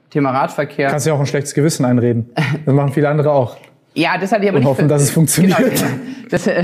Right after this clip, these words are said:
Speaker 1: das halte ich aber nicht für sinnvoll, dass wir das da mit der Moralkeule machen. Aber, äh,
Speaker 2: <laughs> So.
Speaker 1: aber, aber klar geht es auch mit Veränderungen fürs Auto einher. Also wenn ich sichere und durchgängige Radwege haben will, so da ist ja erstmal niemand dagegen,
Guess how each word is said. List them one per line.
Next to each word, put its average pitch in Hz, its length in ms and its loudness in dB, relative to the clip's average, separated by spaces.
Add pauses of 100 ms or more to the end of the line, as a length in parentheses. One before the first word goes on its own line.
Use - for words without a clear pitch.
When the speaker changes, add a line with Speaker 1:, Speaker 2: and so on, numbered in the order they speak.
(140)
Speaker 1:
das 175 180 -2
halte 175 160 0
ich 175 80 2
aber 170 120 0
nicht 220 160 -2
für 180 80 -2
sinnvoll, 151 340 -2
dass 147 220 -2
wir 156 80 0
das 143 180 -2
da 139 180 0
mit 135 160 -4
der 143 80 0
Moralkeule 147 600 -2
machen. 151 340 -4 (220)
Aber, 160 260 -2
äh, 151 80 0
Speaker 2:
<laughs> - 240 -4
So. - 60 0 (120)
Speaker 1:
aber, 156 300 0 (540)
aber 147 180 -2
klar 151 400 -4
geht 180 240 -2
es 170 140 -4
auch 175 80 0
mit 160 120 -4
Veränderungen 170 340 -2
fürs 156 160 -4
Auto 226 260 0
einher. 131 420 -2 (240)
Also 143 140 -2
wenn 165 80 -2
ich 165 120 -6
sichere 226 300 -2
und 170 140 -2
durchgängige 170 420 -2
Radwege 123 640 -4 (100)
haben 120 240 -8
will, 120 100 -2
so 135 120 -2
da 139 80 0
ist 160 100 -2
ja - 80 -2
erstmal 156 300 -2
niemand 151 300 0
dagegen, 117 460 -4